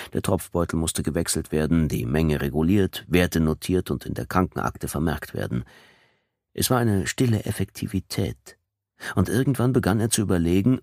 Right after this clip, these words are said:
ob er das Gespräch womöglich missverstanden hatte und sie in Wirklichkeit überhaupt nicht mit ihm gescherzt hatte. Schließlich hatte sie alle Aufgaben erledigt,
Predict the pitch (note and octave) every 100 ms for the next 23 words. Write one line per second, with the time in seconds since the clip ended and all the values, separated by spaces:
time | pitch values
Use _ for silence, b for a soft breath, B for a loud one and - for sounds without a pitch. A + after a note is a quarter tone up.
0 | - G2 G2 G2 - G2 - D#2+ G2 A2
1 | F#2+ F2+ G2+ A2 E2 - A2+ C#3+ - E2+
2 | D#2 C#2+ D2 - D#2+ F#2+ A2 G2+ F#2+ A2+
3 | G2+ G2+ G#2+ G2+ - A2+ A2 G2+ F2 G#2+
4 | - F#2+ G#2 F#2 F#2+ F#2 - G#2 - -
5 | - - - _ _ _ _ _ _ _
6 | _ _ _ _ _ _ _ _ - -
7 | G#2+ A2+ G#2 G#2+ G#2+ G2 G#2 G2+ G2 -
8 | F#2+ - F2+ F2+ F2+ F2 F2+ F2 D#2+ -